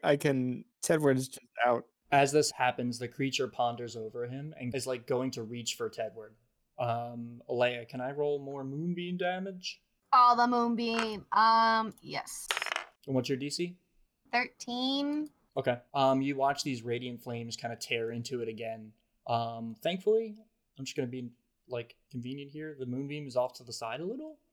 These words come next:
Speaker 2: so it's not getting Tedward, who just fell unconscious.
Speaker 3: Thank
Speaker 2: It's a little
Speaker 3: God.
Speaker 2: hard to, it's a little hard to visualize that kind of stuff without a map, so I assume you'd put it in a place that would be safe if Tedward were
Speaker 3: Yeah,
Speaker 2: around.
Speaker 3: I'm not trying to eviscerate his corpse.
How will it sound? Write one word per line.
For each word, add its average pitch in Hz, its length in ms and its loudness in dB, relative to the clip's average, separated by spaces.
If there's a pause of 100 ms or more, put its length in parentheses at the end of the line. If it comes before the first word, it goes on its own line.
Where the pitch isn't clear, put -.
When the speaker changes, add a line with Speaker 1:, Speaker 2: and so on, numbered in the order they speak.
(100)
Speaker 2:
so - 160 -4
it's 120 160 -6
not 160 640 -6
getting 160 260 -4
Tedward, 185 500 -6
who 143 120 -4
just 131 240 -10
fell 135 160 -8
unconscious. 151 600 -6 (400)
Speaker 3:
Thank 339 180 -2
Speaker 2:
It's 147 120 4
a - 40 12
little 180 200 12
Speaker 3:
God. - 40 2
Speaker 2:
hard 156 220 6
to, - 160 -8
it's 190 140 2
a 185 40 6
little 190 220 6
hard 160 180 6
to 147 60 0
visualize 127 440 2
that 117 160 -2
kind 127 120 -8
of 113 60 -8
stuff 127 200 -2
without 117 240 -6
a 113 60 -8
map, 113 320 -10
so 117 420 0
I 123 120 0
assume 131 360 0
you'd 127 200 -4
put 123 120 -4
it 117 80 -8
in 120 100 -14
a 120 40 -16
place 120 320 -8
that 123 100 -10
would - 100 -14
be - 120 -20
safe 95 260 -10 (160)
if - 100 -20
Tedward - 180 -8
were 214 180 -10
Speaker 3:
Yeah, 202 160 6
Speaker 2:
around. - 120 4
Speaker 3:
I'm 220 280 6
not 214 180 4
trying 208 280 2
to 202 40 0
eviscerate 185 540 -4
his 170 120 -6
corpse. - 280 -18